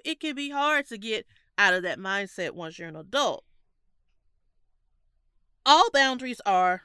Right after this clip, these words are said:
are limits. Boundaries are about letting your parents know that you will and won't, what, you know, what you will and won't encourage them to do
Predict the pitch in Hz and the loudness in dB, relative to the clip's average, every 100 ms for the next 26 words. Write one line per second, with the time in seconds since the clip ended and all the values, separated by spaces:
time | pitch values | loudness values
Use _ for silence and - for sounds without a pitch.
0 | - 202 185 160 120 - - - _ _ | -6 -6 -4 -8 -12 -18 -20 -20 _ _
1 | _ _ _ _ - 208 240 254 269 269 | _ _ _ _ -4 0 2 0 -6 -6
2 | - 208 185 170 170 196 208 202 175 - | 0 0 2 0 0 -2 -2 -4 -10 -12
3 | - 254 262 254 254 226 233 214 175 160 | -10 -6 -6 -6 -6 -2 0 0 -4 -6
4 | 202 277 254 254 240 - 175 170 214 294 | -10 -10 -8 -4 -4 -4 -8 -8 -4 -2
5 | 190 - 190 196 208 180 180 285 214 202 | -4 -8 -12 -10 -8 -8 0 0 0 -10
6 | 180 180 175 185 170 175 - 175 - 190 | -6 -6 -4 -6 -8 -10 -12 -14 -12 -8
7 | 165 170 180 160 151 160 170 170 | -6 -6 -8 -12 -12 -14 -8 -8